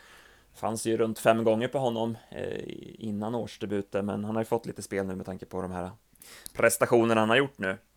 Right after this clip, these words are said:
Eh, Obregon du Gers åtta femtio, och sen är det en bit ner till övriga.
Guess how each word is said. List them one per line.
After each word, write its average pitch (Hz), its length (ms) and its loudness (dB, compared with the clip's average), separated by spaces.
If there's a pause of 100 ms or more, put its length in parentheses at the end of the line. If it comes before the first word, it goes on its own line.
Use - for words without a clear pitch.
Eh, 92 300 -6
Obregon 117 400 2
du 113 180 0 (220)
Gers 107 640 4
åtta - 340 -4 (100)
femtio, 104 640 0 (640)
och - 140 -12
sen 98 140 0
är 98 100 4
det 95 60 2
en 95 100 0
bit 92 220 -4
ner 92 140 -4
till 98 140 -4
övriga. 101 460 4